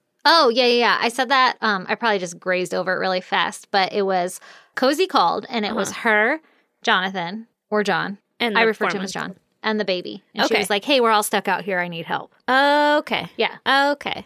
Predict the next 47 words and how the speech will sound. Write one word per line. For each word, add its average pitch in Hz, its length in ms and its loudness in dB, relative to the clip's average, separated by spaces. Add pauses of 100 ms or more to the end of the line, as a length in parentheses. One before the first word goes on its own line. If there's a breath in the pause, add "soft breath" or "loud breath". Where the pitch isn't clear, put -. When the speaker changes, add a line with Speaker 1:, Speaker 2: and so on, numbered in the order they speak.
Speaker 1:
Okay. 247 400 -2 (380)
Speaker 2:
And 233 160 0
then, 220 340 -2 (340)
okay, 226 320 0
they're 214 140 2
found 208 380 2
at 196 180 0
this 196 200 -2
cabin 196 460 0
that 190 280 -2
doesn't 240 260 -4
belong 311 300 0
to 370 80 -6
them? 359 140 -2 (680)
Speaker 1:
I 233 60 2
don't 226 140 0
think 196 140 -8
so. - 280 -8
It 240 80 -2
didn't 240 440 -2 (280)
say 208 380 2
that 196 160 0
it 185 100 -8
didn't, 208 400 -2
but 196 140 -2
I'm 196 160 -4
just 185 200 -6
guessing 170 520 -10
because 202 340 -4
Speaker 2:
Okay. - 80 -14
Speaker 1:
they 208 100 -2
were 190 100 -2
on 185 100 -2
a 180 60 -6
mattress 175 380 -10
on 190 80 -10
the 185 60 -8
floor 185 320 -6
with 190 140 -10
a 185 40 -20
blanket 180 480 -8
and 175 400 -14 (280)
Speaker 2:
Sounds 214 200 -6
like 220 120 -4
a - 20 -10
good 208 220 -12
time. 247 180 -16